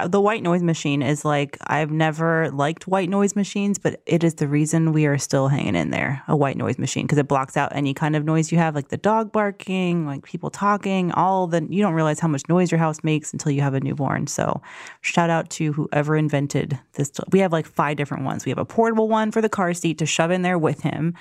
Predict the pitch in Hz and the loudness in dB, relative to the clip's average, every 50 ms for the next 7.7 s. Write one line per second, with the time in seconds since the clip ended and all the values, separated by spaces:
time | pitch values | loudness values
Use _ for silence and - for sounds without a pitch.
0 | - - - - - - - - 160 156 156 156 160 165 165 - 180 180 180 175 | -12 -18 -18 -18 -18 -18 -8 -2 0 2 4 4 4 4 4 4 4 4 4 2
1 | 165 170 - - 190 180 156 - 175 175 175 170 180 180 185 196 196 175 170 160 | 0 -4 -2 0 0 0 0 0 0 0 0 0 0 0 2 2 2 2 2 0
2 | 165 165 - 220 208 202 208 208 208 202 196 185 196 202 - 226 - - 190 170 | 0 0 0 0 0 0 0 0 2 2 2 2 2 2 0 -2 -4 -2 -2 -2
3 | 165 - 170 170 165 165 165 170 165 - - - _ 269 302 285 269 247 220 190 | -2 0 0 0 0 0 0 -2 -4 -6 -12 -8 _ 0 2 4 4 4 4 4
4 | 185 180 185 175 175 - 190 175 175 180 170 - - 165 165 170 170 170 165 - | 4 4 2 0 -2 -2 0 0 0 0 -2 0 0 2 2 4 4 2 2 2
5 | 160 165 160 - - 156 156 156 156 - - 156 151 151 151 151 147 147 147 147 | 0 0 0 0 0 0 0 -2 -4 -4 -2 0 0 0 0 -2 0 0 -2 -2
6 | 151 - - - 151 143 143 143 - 156 151 151 151 151 151 - - 147 147 143 | -2 -4 -6 -6 -6 -6 -6 -4 -2 0 0 2 0 0 0 -2 -2 -2 0 0
7 | 151 156 151 151 - - 147 147 143 139 143 143 - - | 0 0 0 -2 -4 -4 -2 -2 0 0 -2 -2 -6 -12